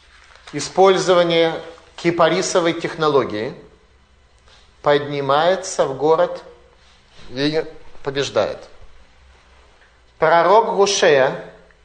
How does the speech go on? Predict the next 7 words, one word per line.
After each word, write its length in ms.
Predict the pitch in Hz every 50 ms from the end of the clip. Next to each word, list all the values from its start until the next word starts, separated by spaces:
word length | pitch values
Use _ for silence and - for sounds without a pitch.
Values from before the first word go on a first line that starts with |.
| _ _ _ _ - _ _ _ _ _ _ _ - _ _ _ - -
описывает 920 | - 151 147 151 - 196 208 - - - 226 202 196 196 190 185 190 180 170
нам 500 | 170 160 156 156 160 180 208 220 226 - - - - _ _ _ _ _ _ _ _ _ _ _ _ _ _ _ _ _ _ _ _ _ _ _ _ _ _
технологию 560 | - 151 - - 165 151 151 175 180 175 185 180
кипариса. 520 | - 202 202 208 196 190 156 - - -
Что 140 | - - 127
это 100 | - -
такое? 300 | 143 135 - - 90